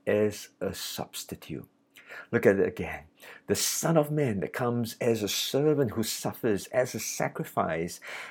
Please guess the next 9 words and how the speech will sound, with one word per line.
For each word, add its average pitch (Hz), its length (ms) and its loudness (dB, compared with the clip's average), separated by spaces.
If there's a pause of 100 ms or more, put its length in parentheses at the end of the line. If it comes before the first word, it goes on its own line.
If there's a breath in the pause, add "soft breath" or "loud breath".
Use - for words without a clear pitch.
to - 100 -4
be 107 240 4
a 98 60 8
substitute - 1080 -4
that - 240 0
he 113 200 0
will 95 260 0
bring 98 600 -4 (280 soft breath)
salvation. - 920 -10